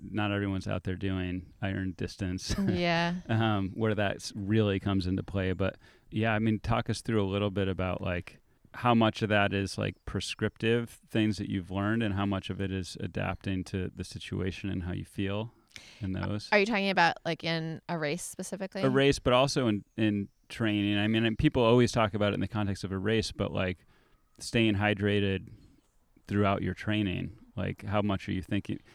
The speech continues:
Speaker 1: It's, it's exactly what you said about, like, you have to practice what you're gonna do
Speaker 2: Mm-hmm.
Speaker 1: on race day. And,
Speaker 2: Yeah.
Speaker 1: um, I wonder how many people are doing that.
Speaker 2: I don't think a lot of people do. And I think a, a lot of people, sh-, they don't take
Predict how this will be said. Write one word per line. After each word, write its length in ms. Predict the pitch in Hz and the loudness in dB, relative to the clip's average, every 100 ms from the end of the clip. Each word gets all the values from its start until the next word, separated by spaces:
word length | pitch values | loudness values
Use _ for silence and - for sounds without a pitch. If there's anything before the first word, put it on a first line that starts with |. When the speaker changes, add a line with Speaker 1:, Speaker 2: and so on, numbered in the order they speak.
| _ _ _ - | _ _ _ -4
Speaker 1:
It's, 220 | 123 104 | -4 -4
it's 420 | - - - 123 110 | -14 -10 0 2 2
exactly 380 | 107 120 104 | 4 4 6
what 60 | 104 | 2
you 60 | 101 | 4
said 200 | 117 104 | 4 4
about, 140 | 101 | 2
like, 140 | 95 | 2
you 60 | 110 | 0
have 80 | 107 | 0
to 60 | - | -2
practice 540 | - 104 98 95 - | 2 4 4 -2 -2
what 100 | 101 | -4
you're 100 | 98 | -2
gonna 220 | 98 101 | 2 2
do 100 | 98 | 4
Speaker 2:
Mm-hmm. 60 | 104 | 4
Speaker 1:
on 140 | 98 101 | 4 2
race 300 | 98 101 - | 2 0 0
day. 340 | 110 117 127 _ | 2 2 -2 _
And, 440 | 104 98 92 185 - | 2 4 0 -2 -4
Speaker 2:
Yeah. 240 | 98 98 90 | -2 0 -2
Speaker 1:
um, 200 | 87 - - | -4 -8 -6
I 120 | 98 | -2
wonder 280 | 98 92 92 | 0 -2 -2
how 120 | 92 | -2
many 180 | 92 95 | -4 -4
people 340 | - 90 92 | -6 -4 -4
are 180 | 95 95 - | -4 -6 -8
doing 300 | 95 98 92 | -4 -2 -2
that. 280 | 98 101 107 - - - - - - | -2 -2 -4 -10 -18 -20 -20 -20 -4
Speaker 2:
I 80 | 214 | 0
don't 140 | 247 262 | 2 0
think 120 | 277 | 2
a 60 | |
lot 100 | 262 | 2
of 40 | 247 | 2
people 200 | 247 226 | -2 -2
do. 280 | 247 208 180 | 0 0 0
And 120 | 185 | -2
I 60 | |
think 260 | 185 196 190 - | -2 -4 -6 0
a, 180 | 190 - - | 0 2 2
a 100 | 190 | 6
lot 180 | 185 | 6
of 80 | 190 | 4
people, 360 | - 202 190 180 | 0 -2 0 0
sh-, 220 | - - _ _ - | -2 -8 _ _ 0
they 80 | |
don't 260 | 214 254 - | 6 6 4
take 380 | - 220 - | 0 -2 -2